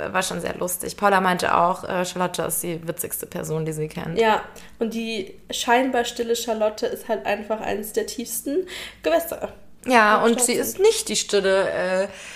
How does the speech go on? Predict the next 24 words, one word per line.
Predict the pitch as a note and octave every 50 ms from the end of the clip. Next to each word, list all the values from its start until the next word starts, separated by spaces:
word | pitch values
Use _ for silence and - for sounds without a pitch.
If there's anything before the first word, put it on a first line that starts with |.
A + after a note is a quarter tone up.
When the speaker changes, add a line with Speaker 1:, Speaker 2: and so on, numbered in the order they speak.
| - - - -
Speaker 1:
äh, | - G3 F#3+ F#3 F#3 F#3+
äh, | F#3
Charlotte, | - - G3+ F#3 F3+ F3 - - F3+
wie | F#3+ F#3
wir | F#3+ F3+
gelernt | F3+ F#3+ F3+ F#3 F3+ F3+ F3+ F3+ F#3 - F#3+
haben. | F#3 F#3 F#3 F#3 F#3+ F#3+ F#3+ -
Speaker 2:
Ja. | B3+ B3+ C4 C4 B3+ A3+ - - - - - - -
Ja, | C4 B3 A#3+
dann | A#3 A#3 A3+ A#3 A3+ A#3
hat | A3+ A3+ A3+
auch | A3+ A3+
noch | A#3 A3 A3
jemand | A#3 A3+ A3 G#3+ G#3+ -
anderes | - G#3 G#3 A3 A3+ A#3+ B3 -
von | - - C4 C4 C4 C4 C4 C4 B3 -
einer | - - B3 B3 B3 B3
One-Night-Stand-Erf-, | A#3+ B3 B3 B3+ C4 B3+ - - - B3+ A#3+ A#3+ A#3+ A#3 B3 - - - - - -
One-Night-Stand-Erfahrung | - A#3 B3 C4 C#4+ C#4+ C4+ B3 B3 B3 A#3+ - - - - - - A#3+ A#3+ B3+ B3+ B3 - - - - - - A3 G#3+ - - - B3 A3+ A#3 B3+ B3+ B3 A#3 A3 G#3+ G#3+ A3 A3+ B3 B3 - - - - -
gesprochen. | - - A3+ A3+ A3+ A#3 A#3
Das | A3+ A3 A3+ -
war | G#3+ G#3+ A3 G#3+
die | G#3+ A3 A3 A3 A3 G#3+ G#3+ G#3 - - - -
Kathi, | - - G#3+ G#3+ G#3+ - - B3+ C4 D4